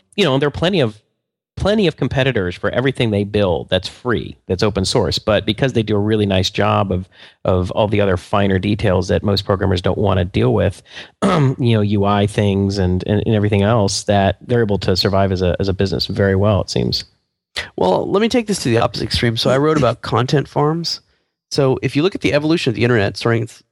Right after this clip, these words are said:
Speaker 2: like, when sort of Google, Google's around for, since basically two thousand, a little bit earlier, but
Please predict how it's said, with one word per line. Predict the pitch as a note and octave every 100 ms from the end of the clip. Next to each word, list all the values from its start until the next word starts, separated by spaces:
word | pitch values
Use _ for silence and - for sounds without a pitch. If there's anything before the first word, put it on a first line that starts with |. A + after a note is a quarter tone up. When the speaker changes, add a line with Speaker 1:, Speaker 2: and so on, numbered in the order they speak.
| -
Speaker 2:
like, | A2 -
when | A2+ G#2+ -
sort | - B2+ A#2
of |
Google, | G#2+ A#2 A#2 A2+ G#2+ - _ _
Google's | A#2+ C3 A#2
around | A2+ G#2+
for, | G#2 - G2 - - _ -
since | - D#3 -
basically | A#2+ B2 A#2 A2 A2
two | G#2
thousand, | G#2+ G2+ A2
a |
little | A2+
bit | G#2+ -
earlier, | G#2 G2+ G2+
but | G#2